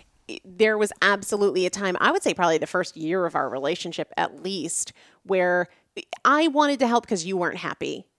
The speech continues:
and you were struggling. And I felt like I had information that would help you with that, but because you hadn't asked me for it, it got nowhere.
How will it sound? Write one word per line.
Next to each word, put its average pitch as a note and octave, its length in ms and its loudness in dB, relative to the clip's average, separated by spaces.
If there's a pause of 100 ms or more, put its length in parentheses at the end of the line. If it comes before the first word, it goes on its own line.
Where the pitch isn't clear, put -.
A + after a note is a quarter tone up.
(220)
and G3+ 140 0
you G3 120 -2
were G3 100 2
struggling. D#3+ 640 -6 (320)
And G3 120 2
I F#3+ 80 2
felt F#3 260 2
like F3 220 2 (100)
I E3 180 -2
had E3+ 240 0
information E3 840 -4
that F#3 200 -2
would D3+ 140 -4
help D#3+ 300 -4
you A3 140 -6
with C4 160 -4
that, C#4+ 300 -2
but - 160 -4
because F3+ 400 -2
you F3+ 80 -6
hadn't F3 340 -4
asked D#3 320 -8
me A#3+ 140 -2
for D4 240 2
it, E4+ 240 2 (380)
it G#3 140 2
got F3 180 6
nowhere. A#2+ 460 -2